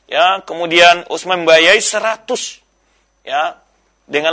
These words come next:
lengkap dengan kalau hari ini mau ibaratnya dia memberi seratus orang teng tempur lah gitu ya,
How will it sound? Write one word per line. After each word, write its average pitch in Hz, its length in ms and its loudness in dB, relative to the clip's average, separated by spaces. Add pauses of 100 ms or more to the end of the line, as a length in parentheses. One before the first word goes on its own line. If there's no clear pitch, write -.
lengkap 175 320 -2
dengan 160 240 -4
kalau 165 240 -4
hari 170 240 -2
ini 220 160 -6
mau 196 160 -8
ibaratnya 170 480 -2
dia 185 160 -2
memberi 175 640 -6
seratus 160 480 -6
orang 175 320 -2 (960)
teng 165 240 -2
tempur 190 320 0
lah 170 160 2
gitu 156 160 -6
ya, 156 240 -6